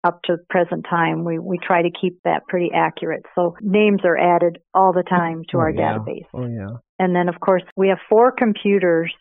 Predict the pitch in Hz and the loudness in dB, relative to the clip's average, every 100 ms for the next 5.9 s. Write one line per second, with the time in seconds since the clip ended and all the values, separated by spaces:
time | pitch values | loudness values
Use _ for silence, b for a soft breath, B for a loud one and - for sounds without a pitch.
0 | _ 202 202 196 196 190 190 190 185 185 | _ 0 2 2 0 -2 -8 -4 -2 0
1 | 185 180 170 165 170 165 160 165 160 - | 0 2 2 2 2 0 0 -2 -4 -4
2 | - - 190 - 175 185 170 - 180 180 | -4 -4 -6 -4 -6 -6 -6 -6 0 2
3 | 165 175 - 190 180 175 175 185 170 175 | 0 -4 -2 2 4 2 2 -4 -2 0
4 | 175 - 185 180 180 180 180 170 165 165 | 0 0 -2 0 -2 -2 -2 -2 -4 -4
5 | 160 170 202 233 233 190 185 175 | -2 0 2 2 0 0 0 -2